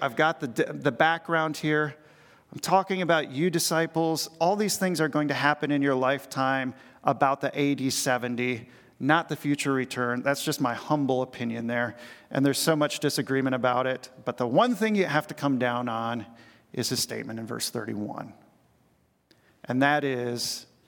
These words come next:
what is stable in our lives is God's word.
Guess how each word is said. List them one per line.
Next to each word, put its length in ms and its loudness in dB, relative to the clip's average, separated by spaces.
what 280 2
is 160 2
stable 840 0
in 160 2
our 160 4
lives 640 -2
is 220 0
God's 500 0
word. 480 -4